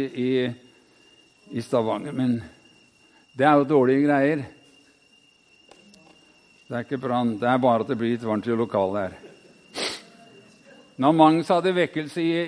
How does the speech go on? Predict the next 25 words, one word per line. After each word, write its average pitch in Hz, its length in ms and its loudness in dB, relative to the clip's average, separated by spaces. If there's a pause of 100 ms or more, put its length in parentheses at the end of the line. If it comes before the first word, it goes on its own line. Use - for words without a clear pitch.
(120)
i, 160 60 -2 (580)
det 135 160 -6
har 196 140 -2
jeg 170 80 2
aldri 135 260 0
opplevd 175 380 -6
da, 185 100 0 (460)
hadde 160 260 -4
vekkelsesmøter 143 880 -2
i 151 80 2
Andreaskirken 139 960 0
i 147 80 0 (480)
Helsingfors. 180 720 0 (1120)
Da 151 180 6
var 175 280 4
det 175 80 -2
så 196 80 2 (100)
varmt 160 320 2
at 165 160 -4
det 180 80 -6
brant 143 460 0
på 180 100 -6
taket. 147 460 -2 (100)
Brannvesenet 143 640 -4
kom, 180 140 -2